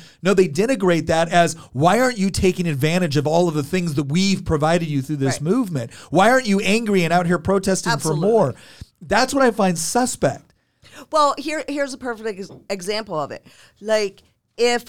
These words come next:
Speaker 2: I am in a group of women and they are my age, maybe a little younger, um, and I go, "Oh yeah, I have, I have two kids,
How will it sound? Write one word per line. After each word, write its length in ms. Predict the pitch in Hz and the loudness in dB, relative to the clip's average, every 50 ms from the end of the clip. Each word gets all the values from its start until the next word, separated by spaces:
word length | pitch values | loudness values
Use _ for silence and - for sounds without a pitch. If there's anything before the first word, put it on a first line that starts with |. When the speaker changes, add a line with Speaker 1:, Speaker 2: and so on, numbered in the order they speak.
| - - | -8 -2
Speaker 2:
I 600 | 208 220 233 247 269 277 302 302 302 302 294 285 - _ 214 | 0 2 2 2 2 0 0 -2 -4 -6 -6 -8 -8 _ -4
am 520 | 220 220 214 214 208 208 208 208 214 208 - _ _ _ - - _ _ _ _ | -2 0 0 0 0 -2 -4 -6 -8 -10 -12 _ _ _ -20 -20 _ _ _ _
in 340 | - 226 233 233 233 233 233 233 | -6 -4 -2 -2 -2 -4 -4 -6
a 80 | 214 208 | -6 -8
group 320 | - 185 190 220 233 208 | -8 -8 -8 -8 -6 -6
of 140 | 247 208 196 | -6 -8 -6
women 520 | 190 208 208 202 190 175 160 160 165 175 - _ | -4 -4 -2 -2 -2 -2 -2 -4 -4 -6 -8 _
and 240 | - 196 190 196 185 | -6 -4 -4 -2 -2
they 200 | 190 190 185 180 | -2 -2 -2 -2
are 440 | 180 175 170 175 170 165 170 175 - _ _ _ _ _ _ _ _ _ _ _ _ - | -2 0 0 0 -2 -2 -4 -6 -10 _ _ _ _ _ _ _ _ _ _ _ _ -20
my 460 | 190 196 202 202 208 208 220 226 - | -16 -8 -4 -2 0 0 0 -2 -4
age, 460 | - 220 214 214 214 214 202 - - | -4 -6 -4 -4 -4 -6 -6 -8 -10
maybe 580 | 220 208 220 240 254 254 247 247 247 247 240 233 | -8 -8 -6 -4 -2 -2 -2 -4 -4 -6 -6 -4
a 80 | 226 214 | -4 -2
little 260 | 208 202 185 185 185 | -2 -2 -2 -4 -4
younger, 600 | 180 175 175 170 170 160 165 165 156 165 165 - _ _ _ _ _ _ _ _ _ _ - | -4 -4 -4 -4 -4 -4 -4 -6 -6 -6 -8 -14 _ _ _ _ _ _ _ _ _ _ -6
um, 420 | 190 196 190 185 175 175 170 165 - _ _ _ _ _ _ _ _ _ | -2 0 0 0 -2 -4 -8 -12 -18 _ _ _ _ _ _ _ _ _
and 160 | - 220 220 | -6 -2 -2
I 140 | 214 208 208 | 0 -2 -2
go, 460 | 185 202 190 185 180 180 175 175 - _ - | -2 0 0 2 2 0 -2 -4 -6 _ 0
"Oh 120 | 392 330 | 0 0
yeah, 360 | 269 262 294 269 220 180 185 156 _ | 0 0 0 0 0 0 -2 -6 _
I 140 | - 202 196 | -6 -6 -4
have, 260 | 208 196 185 175 165 165 _ _ _ _ _ _ _ _ - | -4 -4 -4 -6 -6 -8 _ _ _ _ _ _ _ _ -10
I 100 | 185 185 | -8 -6
have 160 | 180 175 165 | -6 -8 -8
two 160 | 165 - 196 | -12 -16 -18
kids, 640 | 160 - 285 277 262 262 254 254 247 247 - - - | -14 -8 -4 -2 0 0 0 0 -2 -4 -8 -12 -12